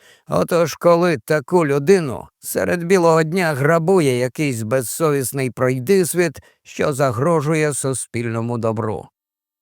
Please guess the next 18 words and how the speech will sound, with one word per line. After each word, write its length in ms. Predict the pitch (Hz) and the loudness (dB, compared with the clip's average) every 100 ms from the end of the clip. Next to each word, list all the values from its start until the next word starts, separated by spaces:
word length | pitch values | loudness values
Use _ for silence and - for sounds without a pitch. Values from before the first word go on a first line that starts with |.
| _ _ _ | _ _ _
«Правильно, 580 | - 165 247 269 233 160 | -2 2 4 4 2 2
Джефе, — 540 | 117 151 160 113 104 - _ _ _ | 2 2 2 0 -8 -10 _ _ _
каже 360 | 131 123 135 143 | -4 -2 -4 -4
Енді, — 380 | 135 107 85 - _ _ _ - - _ | -4 -6 -10 -18 _ _ _ -20 -20 _
якщо 540 | - 147 185 - 208 226 | -2 0 0 2 2 2
Меркісон 760 | 208 214 185 214 180 208 196 | 2 2 2 0 2 0 2
не 120 | 190 190 | 0 0
передумає 800 | 175 156 151 185 214 175 156 - | 0 0 0 0 0 0 0 0
і 120 | 170 | -2
поїде, 680 | - 147 139 220 196 113 - _ _ _ | 0 -2 -2 -4 -2 -4 -6 _ _ _
ми 260 | 113 165 208 - | -4 -2 -2 0
ані 320 | 214 220 220 | 0 2 2
на 160 | 220 | 2
мить 320 | 220 233 185 127 | 2 0 -2 -4
не 180 | 131 | -4
залишимо 640 | 135 147 165 190 165 156 156 | -2 0 0 0 0 -2 0
його 300 | 151 151 156 | 0 0 0
самого 600 | 160 156 208 160 123 | -2 0 0 0 -2